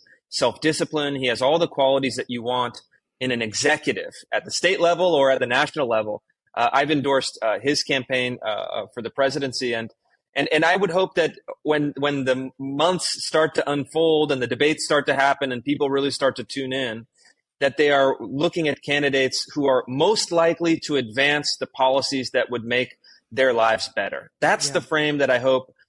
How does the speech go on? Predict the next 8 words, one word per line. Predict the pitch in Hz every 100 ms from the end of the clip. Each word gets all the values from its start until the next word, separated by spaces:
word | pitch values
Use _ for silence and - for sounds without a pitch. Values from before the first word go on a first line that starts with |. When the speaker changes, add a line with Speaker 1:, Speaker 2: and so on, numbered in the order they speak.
| _ -
Speaker 1:
that, | 127 - 127
that, | 123 104 123
uh, | 110 101 82 95
that | 120
I | 120
hope, | 135 135 -
um, | 104 101 90 - 87
uh, | 95